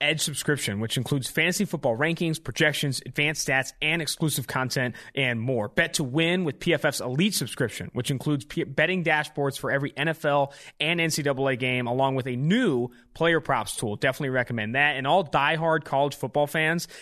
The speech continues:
can subscribe to P F F's new C F B subscriptions to get access to player grades and advanced stats for the entire F B S.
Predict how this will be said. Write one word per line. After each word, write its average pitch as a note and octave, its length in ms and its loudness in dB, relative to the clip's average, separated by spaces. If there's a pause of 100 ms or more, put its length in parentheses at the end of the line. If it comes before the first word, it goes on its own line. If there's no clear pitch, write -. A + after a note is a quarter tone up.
can D3+ 120 0
subscribe D3 480 0
to C#3 60 -8
P D3+ 160 -2
F C#3+ 100 0
F's B2 160 -2
new D3 320 0
C D3 260 0
F D3 140 -2
B C#3 140 0
subscriptions C#3+ 720 -4
to C3 100 -6
get C3+ 120 -2
access B2+ 360 0
to - 120 -6
player C#3 280 0
grades C3 340 0 (300)
and F3+ 180 2
advanced C3 420 -2
stats A#2 240 0
for - 80 -6
the A#2+ 80 0
entire A2+ 460 0
F G#2+ 160 -4
B B2 140 -2
S. - 300 -6